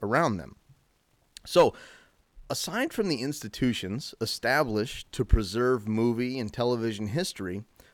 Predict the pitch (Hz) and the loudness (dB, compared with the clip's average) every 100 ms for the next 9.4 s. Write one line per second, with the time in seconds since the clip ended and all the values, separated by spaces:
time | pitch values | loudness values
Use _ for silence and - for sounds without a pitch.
0 | _ - 107 104 - - 180 202 - 185 | _ -2 0 0 -6 0 0 0 0 2
1 | 151 127 135 123 127 113 151 196 - 87 | 2 4 4 4 2 2 0 0 -2 -4
2 | 95 - - - - 120 117 120 98 95 | -4 -8 -12 -20 -10 -2 -2 -2 -4 -2
3 | 90 98 - 95 92 95 101 110 156 - | -2 -4 -4 -4 -4 -4 -2 -2 -2 -4
4 | - _ _ _ - - - - 123 110 | -20 _ _ _ -20 -20 -20 -2 -2 0
5 | 117 113 110 104 98 107 117 117 120 113 | 0 2 0 -2 -2 0 2 2 2 2
6 | 107 104 110 107 120 - 143 143 110 - | 2 2 0 -2 -6 -4 -4 -2 -4 -8
7 | - - 101 101 98 98 90 87 120 110 | -12 -8 -8 -6 -8 -6 -8 -6 -4 -4
8 | - 101 101 104 117 117 131 165 151 104 | -4 -4 -2 -4 -4 0 0 0 -2 -4
9 | 95 85 - - | -6 -8 -8 -18